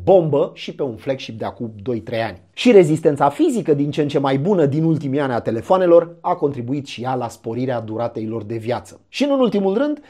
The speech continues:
în siajul preocupărilor eco din ultimii ani,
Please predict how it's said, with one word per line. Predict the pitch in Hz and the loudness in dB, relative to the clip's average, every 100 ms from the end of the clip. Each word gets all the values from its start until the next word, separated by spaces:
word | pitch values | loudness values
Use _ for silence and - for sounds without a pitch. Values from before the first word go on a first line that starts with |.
| - | -12
în | - 156 | -4 -2
siajul | 160 165 165 147 135 | 0 4 4 4 2
preocupărilor | 135 131 127 127 139 131 123 - | 2 0 0 0 2 4 4 4
eco | 202 226 143 139 - | 2 2 4 2 2
din | 127 | -4
ultimii | 120 123 110 110 | -4 -6 -8 -4
ani, | 185 233 | -2 -2